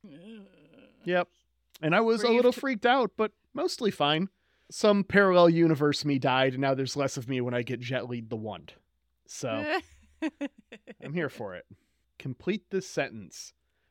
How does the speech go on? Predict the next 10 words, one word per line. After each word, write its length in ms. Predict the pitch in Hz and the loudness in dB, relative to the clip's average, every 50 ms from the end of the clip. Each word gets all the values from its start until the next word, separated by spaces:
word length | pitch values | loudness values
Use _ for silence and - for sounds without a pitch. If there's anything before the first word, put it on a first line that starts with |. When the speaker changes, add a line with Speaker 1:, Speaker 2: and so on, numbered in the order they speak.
| _ _ - | _ _ -8
Speaker 2:
"I 120 | 131 131 131 | -6 -6 -6
blank 540 | 120 110 101 139 143 151 170 190 - - _ | -6 -8 -8 -6 -2 -2 -2 -2 -4 -6 _
put 160 | - 160 143 | -4 -4 -4
the 80 | - 135 | -4 -6
needs 380 | 131 131 139 143 151 147 - - | -4 -4 -4 -4 -6 -8 -8 -12
of 100 | 139 - | -12 -6
others 500 | - 151 135 131 127 113 110 113 - - _ - | -4 -2 -2 -2 -2 -4 -6 -10 -12 -14 _ -14
before 340 | 143 - - - 135 127 | -14 -12 -8 -6 -4 -4
my 200 | 123 123 120 120 | -4 -4 -6 -6
own. 320 | 80 101 98 87 85 - | -8 -8 -12 -14 -16 -20